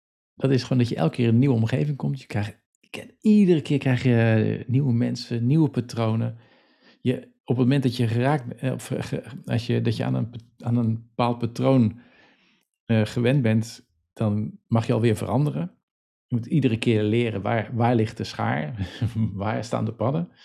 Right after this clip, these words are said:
En dat, dat, dat, volgens mij is dat gewoon hartstikke goed ook voor je, voor je hersen-, hersentjes.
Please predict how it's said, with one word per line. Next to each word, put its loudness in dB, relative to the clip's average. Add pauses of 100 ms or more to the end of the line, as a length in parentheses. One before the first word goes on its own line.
(1400)
En 6
dat, -4
dat, -2
dat, 2
volgens -2
mij 0
is 0
dat -2
gewoon 0
hartstikke -2
goed -4
ook -2
voor -4
je, -2
voor -6
je -4
hersen-, -2
hersentjes. -4